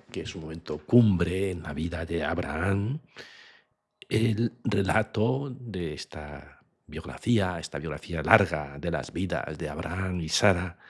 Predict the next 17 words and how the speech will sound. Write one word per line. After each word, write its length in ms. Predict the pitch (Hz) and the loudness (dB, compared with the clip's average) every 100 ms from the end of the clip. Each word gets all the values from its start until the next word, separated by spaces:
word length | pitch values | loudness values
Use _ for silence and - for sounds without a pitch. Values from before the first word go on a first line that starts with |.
| - - - _ _ | -20 -20 -20 _ _
pues 220 | 113 104 - | 4 4 4
va 380 | 95 90 90 - | 0 0 -6 -8
a 380 | - 82 82 _ _ _ _ _ _ _ _ - | -8 -8 -14 _ _ _ _ _ _ _ _ -10
descender 840 | 95 98 - 95 87 90 87 80 _ _ _ _ _ _ _ - | -2 0 2 2 4 2 2 -2 _ _ _ _ _ _ _ -2
hacia 500 | 92 - 90 85 80 | -2 -2 0 0 0
su 220 | - - | -4 -6
final. 580 | - 85 80 - - - _ _ _ _ _ _ 98 _ - - _ _ | -4 -4 -4 -6 -12 -20 _ _ _ _ _ _ _ _ -20 -20 _ _
En 280 | - 90 76 | -10 -8 -8
el 100 | - | -4
próximo 640 | 98 - 92 87 82 - - | -2 0 2 2 0 -2 0
episodio 760 | - - - 156 127 80 69 _ _ _ _ _ _ - | 2 0 6 8 8 4 -6 _ _ _ _ _ _ -8
comentaremos 840 | - 95 87 87 92 98 101 - - _ _ - | 2 4 4 4 6 6 4 0 -10 _ _ -6
lo 140 | 95 | -2
que 180 | - 92 | 0 0
queda 340 | - 104 117 117 | 6 8 8 4
de 180 | 92 | 2
estas 540 | 87 - 90 90 - | -2 -2 -2 -2 -4